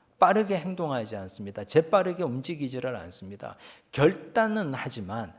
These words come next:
행동까지 가는 건 힘이 듭니다. 백 번의 결단을 하면 한 번 움직일까 말까. 만약에 마리아가 결단하고 그냥 그 자리에 앉아 있었으면 어떤 일이 벌어졌을까요?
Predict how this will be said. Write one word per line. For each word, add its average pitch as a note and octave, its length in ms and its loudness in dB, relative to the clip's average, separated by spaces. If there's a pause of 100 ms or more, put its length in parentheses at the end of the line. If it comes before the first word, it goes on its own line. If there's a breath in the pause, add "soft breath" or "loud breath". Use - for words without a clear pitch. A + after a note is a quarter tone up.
(300 loud breath)
행동까지 D#3 640 -10
가는 A2+ 340 -14
건 C#3+ 260 -10 (100)
힘이 F#3+ 440 -12
듭니다. F2+ 420 -20 (640 soft breath)
백 E3 220 4
번의 A#3+ 240 6
결단을 D3+ 500 0
하면 E3 340 -6
한 F#3 340 -8
번 F#3 180 -2
움직일까 A2+ 680 -10
말까. E2 540 -20 (1200)
만약에 A2+ 680 -8 (420 loud breath)
마리아가 A2 540 -4
결단하고 G#2+ 920 -10 (280 loud breath)
그냥 G3 280 -4
그 G#2+ 140 -14
자리에 D3 300 -4
앉아 C#3 300 -8
있었으면 F#2 560 -14
어떤 C#3 320 -12
일이 F2 160 -12
벌어졌을까요? G2 880 -20